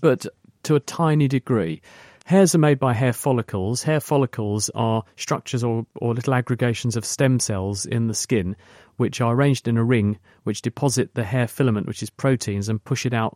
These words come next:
through the skin. They're therefore dependent on energy from the body's processes to drive the chemistry that makes the hair grow.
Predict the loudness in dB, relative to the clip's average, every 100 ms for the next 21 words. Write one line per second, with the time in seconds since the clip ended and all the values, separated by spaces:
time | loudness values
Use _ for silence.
0 | -10 -4 0 0 -2 0 0 0 -10 _
1 | _ _ _ 0 2 0 -4 _ 0 2
2 | 2 2 -2 -2 0 2 2 0 -2 -2
3 | 0 2 2 2 -2 -4 -2 -2 0 0
4 | 0 -2 -2 -2 -2 -6 -4 -4 -4 -6
5 | -2 -2 0 0 0 0 -4 0 0 0
6 | -2 -4 -2 -2 -2 -4 -6 -4 -4 0
7 | 0 0